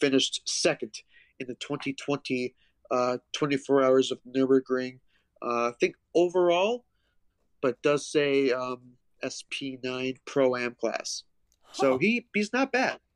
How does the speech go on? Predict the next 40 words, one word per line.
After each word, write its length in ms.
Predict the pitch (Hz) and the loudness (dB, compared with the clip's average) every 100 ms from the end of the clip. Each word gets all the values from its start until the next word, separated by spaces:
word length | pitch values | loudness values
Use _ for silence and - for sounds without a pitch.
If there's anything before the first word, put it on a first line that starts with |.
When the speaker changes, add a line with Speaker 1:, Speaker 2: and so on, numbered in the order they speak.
| _ _ _ _ _ _ _ _ | _ _ _ _ _ _ _ _
Speaker 2:
And 120 | 175 | -4
he's 240 | 190 220 170 | -2 -4 -10
recently 520 | 151 143 170 175 160 156 | -10 -2 -2 -2 -6 -6
been 140 | 151 | -2
upgraded 460 | 143 - 151 131 113 | -4 -2 -4 -4 -10
from, 480 | - 131 120 117 98 | -6 -2 -2 -4 -4
uh, 200 | 117 113 | -2 -2
silver 380 | - 139 123 | -6 -8 -8
to 360 | 117 - 156 165 | -10 -8 -8 -8
gold 520 | 135 120 107 104 101 - | -4 -2 -2 -4 -8 -12
in 140 | 117 | -8
the 60 | 110 | -4
last, 360 | 117 113 - | -2 -4 -6
I 60 | 107 | -14
think 160 | 117 | -12
it's 100 | 101 | -16
two 160 | - 123 | -14 -10
or 100 | 131 | -10
three 220 | 139 143 | -8 -10
seasons. 560 | 139 151 160 185 220 214 | -8 -8 -8 -8 -14 -8
So 220 | 131 113 - - - | -6 -6 -8 -20 -8
he's 500 | 143 139 123 - - | -4 -4 -6 -14 -16
finding 400 | - - 139 139 | -14 -4 -4 -4
his 200 | 127 120 | -8 -6
way 300 | 123 117 117 | -4 -2 -2
in 340 | 107 - 117 113 | -6 -10 -12 -8
being, 500 | 117 117 117 113 113 - | -8 -8 -10 -12 -14 -10
uh, 440 | 110 110 113 110 | -6 -4 -4 -6
a 440 | - 117 117 117 117 | -6 -6 -6 -8 -10
full-time 380 | - 147 165 156 | -8 -8 -6 -8
professional 360 | - 180 175 | -8 -10 -8
driver 340 | - 240 98 - _ _ _ _ - 127 139 | -4 -4 -6 -12 _ _ _ _ -20 -12 -8
and 120 | 147 | -4
all 120 | 165 | -4
the 80 | 170 | -4
responsibilities 760 | 165 - 165 156 160 165 165 | -6 -6 -10 -8 -8 -6 -6
that 140 | 160 139 | -8 -8
come 160 | 175 | -10
with 160 | 175 123 | -10 -12
that. 240 | 101 95 | -12 -12